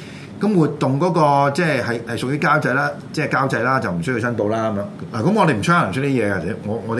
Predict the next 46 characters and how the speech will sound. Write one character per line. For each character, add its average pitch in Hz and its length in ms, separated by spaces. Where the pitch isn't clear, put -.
覺 135 80
得 151 100
challenge 170 380
呢 139 100
啲 117 40
都 120 80
係， 98 200
即 175 100
係 135 140
冇 117 120
乜， 151 160
冇 113 120
乜 147 140
大 - 180
嘅 95 40
意 95 280
思 98 240
啊。 - 20
咁 175 140
我 190 60
哋 139 40
由 98 300
頭 95 240
開 147 280
始， 113 140
即 139 100
係 110 160
高 160 160
呼 147 240
晒 127 160
成 85 240
件 90 140
事 90 160
係 85 60
點 90 140
樣 95 40
啦。 95 100
嗱， 117 80
第 151 80
一 - 20
樣 180 160
嘢， 127 220
即 151 60
係 156 40
呢 175 100
間 156 280